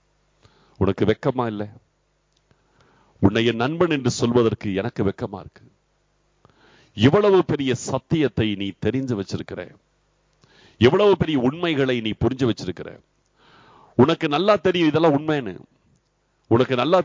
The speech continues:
தெரியும் நான் இந்த வழியில இல்லைன்னு. நான் செத்தா நரகத்திற்கு, நித்திய நித்தியமாய் நரகத்திற்குள்ள போயிடுவேன், நியாய தீர்க்கப்படுவேன், உனக்கு நல்லா தெரியும். ஏன்னா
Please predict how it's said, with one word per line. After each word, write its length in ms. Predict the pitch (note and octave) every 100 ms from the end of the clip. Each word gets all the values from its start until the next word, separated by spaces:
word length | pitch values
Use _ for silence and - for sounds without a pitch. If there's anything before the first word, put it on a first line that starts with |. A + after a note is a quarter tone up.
| D3+
தெரியும் 380 | C#3+ C#3 G2+ - G2+ G#2 _ _ - A2
நான் 180 | B2 B2+
இந்த 120 | A2+ G2 - A2+
வழியில 260 | C3+ C3+ A#2
இல்லைன்னு. 340 | A#2+ A#2+ F2+ - - _ _ _ _ _ _ _ _ _ _ - B2
நான் 160 | C#3 -
செத்தா 380 | E3+ - - F#3+ C3 C#3 A#2+ A#2+
நரகத்திற்கு, 580 | F3 F#3+ - F3 - C#3
நித்திய 260 | D3+ - G3 F3
நித்தியமாய் 500 | F#3+ F3+ E3+ E3+ C3
நரகத்திற்குள்ள 560 | D3 E3+ - E3 D#3+ D3+ D3
போயிடுவேன், 480 | D3 C#3 C3+ D3+ - _ _ _ _ _ _ G2+ A#2+
நியாய 320 | D#3 G3 G3 -
தீர்க்கப்படுவேன், 680 | F3 F3+ E3+ E3 E3 E3 D3
உனக்கு 180 | C#3+ C3
நல்லா 200 | E3 G3
தெரியும். 440 | F#3+ F3 D#3 G#2+ - _ _ _ _ _ _ _ _ _ _ _ _ _ _
ஏன்னா 220 | G2 B2